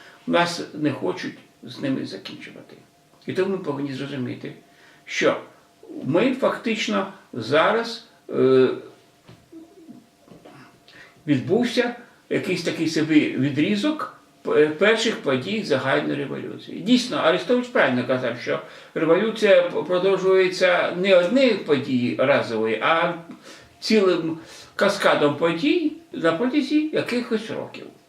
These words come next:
Навіть чотирьох, п'яти і так далі. Він правий в цьому плані. Тобто, е, напруга, тобто відсхідна лінія напруги, вона не знижується, але вона шукає виходу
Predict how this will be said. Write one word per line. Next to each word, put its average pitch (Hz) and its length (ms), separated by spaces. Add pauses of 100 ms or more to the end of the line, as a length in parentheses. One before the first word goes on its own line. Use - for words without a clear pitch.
(100)
Навіть 185 280
чотирьох, 208 560
п'яти 190 320
і 180 160
так 165 200
далі. 123 260
Він 262 200
правий 262 340 (140)
в - 40
цьому - 180
плані. - 240 (320)
Тобто, 214 420 (360)
е, 147 360 (360)
напруга, 175 640 (320)
тобто 180 720
відсхідна 196 760
лінія 165 560
напруги, 151 540
вона 147 360
не 147 300
знижується, 131 840 (460)
але 156 260
вона 143 240
шукає 135 440
виходу 269 640